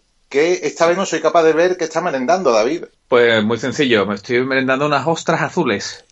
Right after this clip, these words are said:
Speaker 1: Blue ostras.
Speaker 2: Sí, sí, sí, sí, como en la película, es que hoy de pronto es que me he acordado. Hace unos años murió Tucker Berry y precisamente hoy me ha mandado y él entró en esa escena de la ostra azul, esa historia rara que hubo. Tucker Berry estaba ahí.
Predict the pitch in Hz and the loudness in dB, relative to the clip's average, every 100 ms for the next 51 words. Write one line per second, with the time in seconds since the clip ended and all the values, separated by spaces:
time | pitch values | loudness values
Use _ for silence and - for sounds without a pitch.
0 | _ _ - 92 107 165 165 180 - 101 | _ _ -20 -6 -2 2 2 0 -4 -10
1 | 80 - - - - 139 - 180 214 - | -10 -12 -12 -12 -12 -10 -8 0 0 0
2 | 254 - 123 107 110 110 107 107 113 139 | -2 -2 0 2 2 2 2 0 0 -2
3 | 151 151 - 165 160 - _ 131 160 160 | 0 -2 0 0 0 -4 _ 0 0 0
4 | 151 156 156 147 147 135 123 120 95 98 | -2 -2 -2 -4 -4 -4 -2 0 0 -2
5 | 95 _ - 123 165 156 151 156 156 139 | -6 _ -8 0 2 2 0 -2 -2 -4
6 | 139 135 135 139 135 120 120 120 113 120 | 0 2 4 4 4 2 0 -2 2 0
7 | 104 - _ _ 127 127 131 131 143 139 | 0 -10 _ _ -6 -2 -2 0 0 2
8 | 135 139 135 139 139 127 127 123 - - | 0 0 0 0 -2 -2 -6 -10 -18 -20
9 | _ 123 139 135 143 139 127 120 123 - | _ -6 -6 -6 -2 -2 -2 -8 -10 -4
10 | 135 110 113 120 120 117 120 - 113 - | -4 -2 -4 0 2 2 0 -4 -14 -6
11 | 127 117 110 - 113 107 - 110 110 101 | -4 -4 -6 -10 -10 -8 -6 -4 -4 -4
12 | 101 104 98 98 104 101 - - _ - | -2 -2 -2 -2 -2 -2 -6 -18 _ -20
13 | - 117 117 104 107 107 104 80 95 | -16 -6 -2 -2 -4 -6 -10 -10 -14